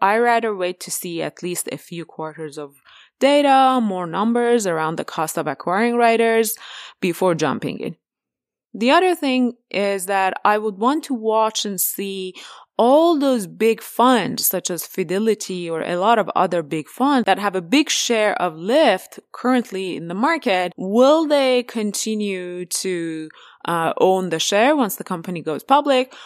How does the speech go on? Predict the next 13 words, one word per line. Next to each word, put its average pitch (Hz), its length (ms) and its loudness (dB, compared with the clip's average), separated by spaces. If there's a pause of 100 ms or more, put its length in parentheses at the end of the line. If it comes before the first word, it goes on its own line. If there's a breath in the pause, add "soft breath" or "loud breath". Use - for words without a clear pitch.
(120)
or 247 180 4
they 214 160 2
start 185 560 0
selling 180 640 0
their 143 180 -6
shares? - 380 -6
Because 180 300 -8
if 202 120 -8
they 196 160 -4
start 320 380 2
selling 233 480 0
their 156 200 -6
shares, 208 720 2